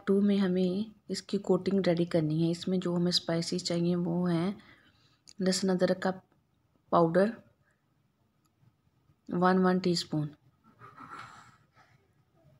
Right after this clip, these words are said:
रेड चिली पाउडर वन टीस्पून, व्हाइट पेपर हाफ टी स्पून, ब्लैक पेपर वन टीस्पून,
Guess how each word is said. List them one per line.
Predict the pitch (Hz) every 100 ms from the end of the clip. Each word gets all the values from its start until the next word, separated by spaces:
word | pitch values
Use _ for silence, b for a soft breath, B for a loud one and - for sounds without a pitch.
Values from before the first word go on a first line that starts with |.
| _ _ -
रेड | 180 180 185
चिली | 185 196 190
पाउडर | 185 185 175 180
वन | 175 175 185
टीस्पून, | 190 185 - 180 175 175 -
व्हाइट | 170 175 175 175 -
पेपर | 175 180 175 175 B B B _ _ _ _
हाफ | - 175 175 -
टी | 185
स्पून, | - - 180 175 175 185
ब्लैक | 175 175 175 175
पेपर | 175 170 180
वन | 170 170 175
टीस्पून, | 180 180 - - 175 175